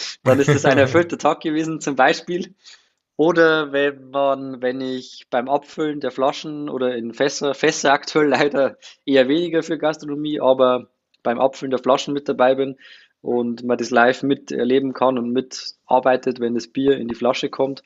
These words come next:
Speaker 1: dann erfüllt es mich auch sehr mit Freude.
Speaker 2: Das klingt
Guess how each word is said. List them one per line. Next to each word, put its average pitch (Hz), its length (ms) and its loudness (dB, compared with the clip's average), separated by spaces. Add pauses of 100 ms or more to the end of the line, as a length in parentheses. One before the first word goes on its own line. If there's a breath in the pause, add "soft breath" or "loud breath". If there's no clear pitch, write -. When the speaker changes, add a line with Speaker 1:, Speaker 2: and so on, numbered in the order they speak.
(140)
Speaker 1:
dann 113 440 -2 (200)
erfüllt 120 420 -6
es 113 120 -6
mich 113 180 -6
auch 110 240 0 (180)
sehr 107 220 -4
mit 107 140 -8
Freude. 107 400 -2 (1120)
Speaker 2:
Das - 640 -4
klingt 120 680 -6